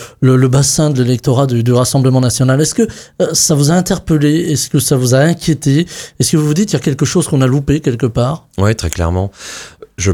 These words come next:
Speaker 2: je suis convaincu que à la prochaine élection, quelle qu'elle soit, nous ne pourrons plus faire barrage au, euh, Rassemblement national. Tout simplement parce qu'on peut pas continuer à dire non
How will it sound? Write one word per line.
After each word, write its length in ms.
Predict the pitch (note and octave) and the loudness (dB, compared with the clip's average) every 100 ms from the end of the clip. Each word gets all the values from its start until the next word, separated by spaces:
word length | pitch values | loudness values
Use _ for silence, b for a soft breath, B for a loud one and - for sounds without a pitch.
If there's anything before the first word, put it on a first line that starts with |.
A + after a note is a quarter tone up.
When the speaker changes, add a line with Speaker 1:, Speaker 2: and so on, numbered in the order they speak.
| C#2+ | -2
Speaker 2:
je 160 | F2 F2+ | -2 0
suis 200 | - F2 | -2 -4
convaincu 760 | C3 A2 G2 F2+ G2+ G2+ C3 | 0 0 0 -2 0 2 2
que 440 | C3 D#2+ D#2 D2+ D2+ | 0 0 2 2 2
à 60 | |
la 100 | D2+ | 0
prochaine 340 | D2 G2+ G#2+ F#2 | -2 -2 0 0
élection, 360 | D#2+ D2+ E2+ | 0 -2 -4
quelle 200 | D2+ F#2 | -2 -2
qu'elle 160 | E2+ D#2+ | -2 -2
soit, 360 | - F2+ F#2 F2+ F2 | -2 -2 0 -2 -2
nous 120 | F2+ | 2
ne 140 | E2 | 0
pourrons 400 | C#2 - C3 G#2 | -2 -2 -2 -2
plus 160 | - G#2 | -4 -6
faire 240 | - F2 | -4 -4
barrage 420 | E2 D2+ F2 F#2 - | -4 -2 -4 -6 -6
au, 280 | E2+ F2 E2 | -2 0 0
euh, 120 | C#2+ | -2
Rassemblement 480 | C2+ D2 E2 D2+ D2+ | -4 -4 -4 -4 -4
national. 520 | C#2+ - C2 B1+ C#2+ - _ | -4 -6 -6 -8 -10 -16 _
Tout 100 | - | -4
simplement 400 | A#2 A2 G2 A#2+ | -2 -2 -2 -2
parce 120 | A2+ - | -2 -6
qu'on 120 | E2 | -6
peut 120 | D#2+ | -4
pas 140 | F2 | -4
continuer 420 | D#2 A2+ - G2 F2 | -4 -6 -4 -2 -2
à 80 | |
dire 240 | D2 E2 D#2+ | -2 -4 -2
non 320 | E2 F#2 | 0 0